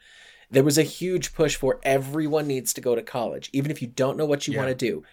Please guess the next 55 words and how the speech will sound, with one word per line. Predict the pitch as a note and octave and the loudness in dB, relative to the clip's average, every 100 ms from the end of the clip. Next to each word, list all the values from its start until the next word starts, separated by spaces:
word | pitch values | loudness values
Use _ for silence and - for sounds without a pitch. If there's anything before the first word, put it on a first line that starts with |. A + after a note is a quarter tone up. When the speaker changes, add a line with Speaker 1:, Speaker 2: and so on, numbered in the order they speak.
| - | 4
Speaker 1:
you'll | E3+ | 4
figure | G3+ F3 A#2 A#2+ | 4 2 4 4
it | A#2+ | 6
out | E3 B2 | 6 6
after | A#2 A2 | 2 -8
the | G#2+ | -8
first | - D#2+ - | -6 -6 -6
two | A2 | -8
years. | C2+ A1+ - - - _ _ - | -10 -12 -8 -8 -8 _ _ -8
And | C3 | 2
it's | |
like, | D3 D3+ | 4 6
Speaker 2:
You'll | F#3 | 6
Speaker 1:
no, | F#3+ | 6
Speaker 2:
figure | - A#3+ F#3 | 4 4 8
Speaker 1:
not | A3 | 8
Speaker 2:
it | |
out | A3 | 8
Speaker 1:
everybody | G#3 G3 | 10 10
Speaker 2:
after | E3 | 10
Speaker 1:
does. | G3 B2+ | 10 10
Speaker 2:
you're | A#2 - E3+ | 6 2 0
ten | E3+ | 0
thousand | E3+ D#3 D#3+ | 0 0 0
dollars | E3+ D#3+ | 0 0
in | E3 | 0
debt. | C#3 E3+ A#2 | 0 0 -2
Yeah, | B2 D3+ G#2+ F#2+ | 0 0 0 -2
like, | A#2+ C3 | 2 4
Speaker 1:
Yeah. | F#2+ | 4
Speaker 2:
absolutely. | D3+ D#3 C#3 B2 C3+ G#2+ F#2 F2 _ - | 2 -2 -4 -4 -4 -4 -10 -14 _ -8
Yeah. | A#2+ G#2 F2+ - _ - | -4 -4 -6 -14 _ 0
Speaker 1:
And | D3 C#3 B2+ - | 2 4 2 4
I | |
really | C#3 C3 D3+ D3+ C#3+ | 4 4 4 6 4
appreciate | C3+ C#3+ C3+ C#3+ B2+ A#2+ A#2 | 4 0 0 2 2 0 -2
that | B2 A2+ - - - _ C3+ | -2 -2 -4 -16 -20 _ 2
they | - | 4
have | E3 D#3+ | 6 4
given | D#3 D3+ | 4 4
Luann, | C#3+ C3 C#3+ C#3+ B2 - | 2 2 2 2 0 -2
they | B2+ A2+ | -2 0
gave | A2 A#2 | 0 4
her | C3 | 4
her | C#3 | 2
shot | C3 - C3+ C3+ - | 0 2 4 2 0
at | A#2 | -4
community | B2+ B2 C3+ C#3 | -4 -6 -4 -2
college, | C3+ A2+ A2+ | -2 -2 -2
and | B2+ | -2
it | - | 0
still | - B2 C3 | 0 4 4
wasn't | C3+ B2 A#2 G#2+ | 6 4 0 -6
for | A2 A2+ A#2+ | -4 -4 -2
her. | D#3 F3 | -2 -2